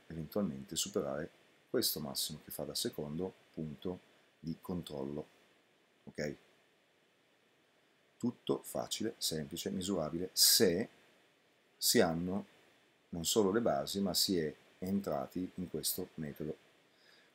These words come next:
Ultimissima cosa, questo è lo Standard and Poor's a, a quindici minuti. Stavo finendo di metterlo a posto appunto ieri,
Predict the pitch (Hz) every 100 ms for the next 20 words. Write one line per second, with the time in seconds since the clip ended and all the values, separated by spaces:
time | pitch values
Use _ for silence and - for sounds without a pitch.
0 | - 131 165 156 - 147 - 120 110 117
1 | - - - _ _ _ _ _ _ _
2 | _ _ _ - _ _ - 113 - 139
3 | 107 85 98 92 98 95 95 98 87 85
4 | - - - 85 80 - - _ _ _
5 | _ - 104 101 - 90 82 80 - 80
6 | - - 101 98 - 95 95 92 82 85
7 | - - 71 - - - _ _ _ -
8 | 90 - 90 82 87 - 85 - 82 78
9 | 85 78 73 69 76 78 71 71